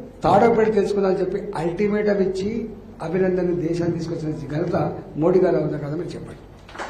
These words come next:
మన నేవీ ఎంప్లాయీస్, మన నేవీ ఎంప్లాయీస్, మన ఎంప్లాయీస్ ఆర్మీలో పనిచేసిన, నేవీలో పనిచేసిన వాళ్ళు ఉరి శిక్ష పడదు వాళ్ళకి, దాన్ని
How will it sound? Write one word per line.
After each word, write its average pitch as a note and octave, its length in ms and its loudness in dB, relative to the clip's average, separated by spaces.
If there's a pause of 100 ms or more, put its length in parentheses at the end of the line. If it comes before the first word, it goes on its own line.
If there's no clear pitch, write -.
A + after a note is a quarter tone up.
(840)
మన D#3+ 180 2 (100)
నేవీ G#3 220 4 (160)
ఎంప్లాయీస్, F3 560 2 (880)
మన D#3 100 -2 (140)
నేవీ G#3+ 300 6
ఎంప్లాయీస్, F#3 400 2
మన D#3+ 180 -4
ఎంప్లాయీస్ D#3+ 400 -4 (800)
ఆర్మీలో F3 340 4
పనిచేసిన, C#3+ 420 -6
నేవీలో F3+ 280 2
పనిచేసిన C#3 360 -8
వాళ్ళు A#2+ 160 -14 (1000)
ఉరి G3 160 2
శిక్ష - 160 -4 (100)
పడదు C#3+ 220 -2
వాళ్ళకి, A#2+ 280 -6 (1200)
దాన్ని E3+ 180 2